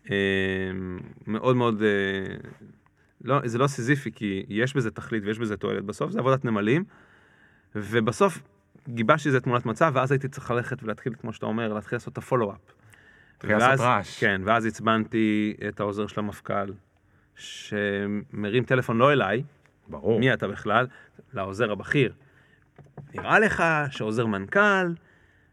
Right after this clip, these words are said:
Speaker 1: איזה פישר אחד שהבאתם אותו אתמול, מי הוא?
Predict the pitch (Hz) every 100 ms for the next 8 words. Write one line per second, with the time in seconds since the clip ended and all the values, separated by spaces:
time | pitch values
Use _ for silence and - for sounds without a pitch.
0 | - 98 90 - - 175 160 160 147 131
1 | 123 113 127 127 113 104 - 185 208 175
2 | 147 139 _ - 117 190 214 185 147